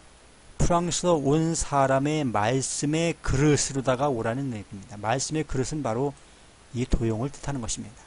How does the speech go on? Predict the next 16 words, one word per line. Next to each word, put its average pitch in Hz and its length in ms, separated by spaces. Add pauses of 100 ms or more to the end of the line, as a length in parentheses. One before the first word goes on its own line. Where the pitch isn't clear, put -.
(920)
그릇이죠. 117 460
말씀의 113 500
그릇이죠. 104 720 (1300)
그래서 131 560 (360)
이 120 160
시온산은 117 760
바로 107 460 (360)
아리랑 120 500
동산을 113 520
설립하는 127 600
그 - 160
장소를 117 480
뜻하는 123 280
것입니다. - 340 (2250)
이렇게 170 440
궁을 151 840